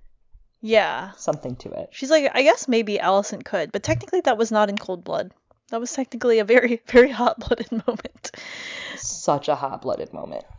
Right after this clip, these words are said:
Speaker 1: And, you know, I do, I, same as you, I love that Rhaenyra defends Alicent here, not just, you know, not just, A, as you said, right, it, it's that brilliant mirror to Alicent saying it to her father, but, well, not just that, but,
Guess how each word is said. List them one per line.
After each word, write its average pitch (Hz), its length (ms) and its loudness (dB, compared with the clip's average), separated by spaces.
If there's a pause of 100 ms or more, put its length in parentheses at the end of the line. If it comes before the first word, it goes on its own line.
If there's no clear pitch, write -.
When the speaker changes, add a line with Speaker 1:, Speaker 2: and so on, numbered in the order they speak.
(240)
Speaker 1:
And, 240 480 4 (1040)
you 240 80 0
know, 294 120 -2
I 262 120 2
do, 302 500 0
I, 254 300 2 (180)
same 262 260 4
as 233 120 2
you, 202 100 2
I 202 140 2
love 214 320 4
that 247 100 4
Rhaenyra 196 420 0
defends 185 380 -2
Alicent 185 420 -4
here, 190 200 -2
not 196 260 2
just, - 480 -2 (500)
you 240 120 2
know, 175 140 4
not 220 260 4
just, - 160 -4
A, 220 220 6
as 196 160 2
you 202 40 -4
said, 196 220 0
right, 190 180 -2
it, - 120 -6 (100)
it's - 840 -8
that 202 440 2
brilliant 233 380 4
mirror 190 400 0
to - 140 -6
Alicent 185 480 -2 (200)
saying 196 360 0
it 185 100 -4
to - 100 -12
her 180 140 -2
father, 175 400 -2
but, 185 240 0 (320)
well, 220 180 6 (400)
not 214 220 2
just 214 140 -4
that, 202 180 2
but, 196 120 -4